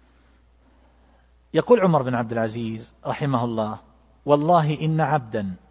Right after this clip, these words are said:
ليس بينه وبين آدم أب إلا قد مات لمعرق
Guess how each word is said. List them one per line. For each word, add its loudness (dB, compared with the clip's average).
ليس 0
بينه 0
وبين 0
آدم 0
أب 2
إلا 6
قد 4
مات -2
لمعرق 0